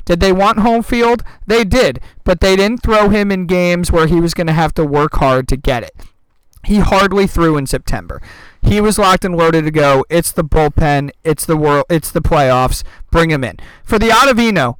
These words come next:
in the time, I was also kind of confused as to why they only let him pitch one batter. But let's not just be the super overreactional fans. We watched the rest of that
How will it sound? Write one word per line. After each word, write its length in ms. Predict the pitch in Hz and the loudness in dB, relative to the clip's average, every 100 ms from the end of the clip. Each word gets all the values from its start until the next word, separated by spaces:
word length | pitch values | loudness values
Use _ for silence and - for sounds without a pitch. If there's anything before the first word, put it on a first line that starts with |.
| - | -6
in 140 | 196 214 | -2 0
the 100 | 214 | 0
time, 720 | - - 269 269 170 147 143 - | 0 2 2 2 2 -2 -4 0
I 220 | 170 175 | 2 2
was 200 | 170 156 | 0 -2
also 400 | 165 180 185 190 | 0 2 2 -2
kind 320 | 160 165 156 147 | 0 -2 0 -2
of 240 | 147 - - | -6 -12 -8
confused 680 | 160 143 - 208 202 139 139 | -6 -6 -4 0 0 0 -2
as 100 | 135 | -4
to 140 | 160 | -2
why 260 | 143 139 143 | 0 2 0
they 240 | 135 135 131 - | 0 -2 -4 -6
only 300 | 147 160 156 | -4 -2 -2
let 220 | 143 135 | -2 -2
him 180 | 135 139 | -2 -4
pitch 240 | 131 131 - | -2 -2 -2
one 320 | 123 113 120 - | -4 -6 -12 -4
batter. 360 | 190 160 95 - - - - | -2 0 -4 -12 -18 -20 -4
But 220 | - - _ _ _ _ _ _ _ _ _ - - - | 0 0 _ _ _ _ _ _ _ _ _ -20 -20 -8
let's 380 | 190 240 - | -2 -2 -2
not 300 | 294 277 262 | -4 -2 -2
just 260 | 180 202 - | -2 -4 -2
be 140 | 202 | -4
the 120 | 180 214 | -2 -4
super 480 | - 196 175 180 170 | -4 -6 -2 0 0
overreactional 1120 | 151 160 156 147 139 135 131 131 - 127 117 | 0 0 0 -2 -2 -2 -2 -4 -6 -8 -6
fans. 500 | - 214 113 71 - - - | -2 -2 -4 -10 -20 -14 -2
We 140 | 190 | 0
watched 320 | 208 220 262 | 2 2 0
the 80 | 226 | 0
rest 300 | 185 180 - | 2 2 0
of 80 | 156 | -2
that 280 | 151 139 | 0 0